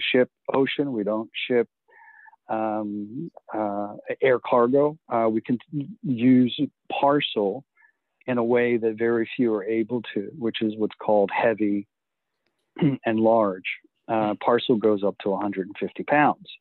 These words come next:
And so usually through,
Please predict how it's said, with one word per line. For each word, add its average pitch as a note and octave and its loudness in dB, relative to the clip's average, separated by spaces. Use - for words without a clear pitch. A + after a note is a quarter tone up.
And A#2 0
so G#2+ 6
usually C3 6
through, A#2 2